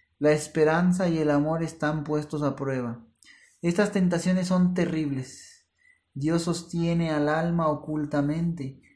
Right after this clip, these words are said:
Ella no lo sabe, ya que de otra forma no podría resistir. Y Dios sabe lo que puede mandar al alma. El alma es tentada de incredulidad respecto a las verdades reveladas,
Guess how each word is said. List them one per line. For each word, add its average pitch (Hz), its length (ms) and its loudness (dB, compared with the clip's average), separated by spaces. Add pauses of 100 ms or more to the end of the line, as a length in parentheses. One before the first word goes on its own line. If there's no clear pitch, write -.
(140)
Ella 202 220 2
no 202 100 2
lo 185 140 0
sabe, 143 480 -2
ya 147 220 0
que 165 140 -2
de 147 140 2
otra 143 240 -2
forma 156 680 -6 (240)
no 170 180 -2
podría 180 440 2
resistir. 165 680 -6 (720)
Y 156 80 -4
Dios 170 260 2
sabe 202 400 4
lo 185 160 0
que 156 140 -2
puede 170 340 -2
mandar 151 440 0
al 147 140 0
alma. 127 560 -4 (720)
El 143 160 2
alma 165 300 2
es 180 100 0
tentada 160 540 0
de 160 180 0
incredulidad 156 1200 0
respecto 156 920 -6
a 147 80 2
las 143 260 0
verdades 165 680 0
reveladas, 147 800 -2